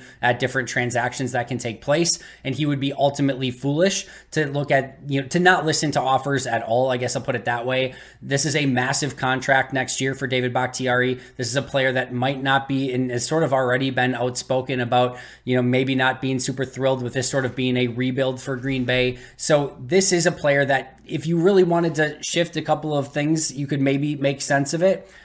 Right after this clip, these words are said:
The Chiefs are still the team that makes the most sense to me that could easily use a veteran high-end left tackle that could,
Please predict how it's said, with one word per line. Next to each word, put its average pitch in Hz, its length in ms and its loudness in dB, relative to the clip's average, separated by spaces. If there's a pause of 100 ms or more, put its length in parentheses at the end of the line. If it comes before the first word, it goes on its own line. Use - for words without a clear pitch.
(220)
The 127 80 -2
Chiefs 180 360 0
are 170 100 4
still 170 200 2
the 151 100 -2
team 156 260 0
that 139 120 -2
makes 143 220 -2
the 139 80 -2
most 131 260 0
sense 139 280 0
to 127 80 -2
me 127 160 0
that 123 180 -2
could 127 200 -6 (220)
easily 147 460 0
use 135 440 0 (220)
a 127 100 -2
veteran 135 560 2
high-end 135 540 0
left 127 240 2
tackle 123 360 0
that 120 160 -2
could, 120 180 -8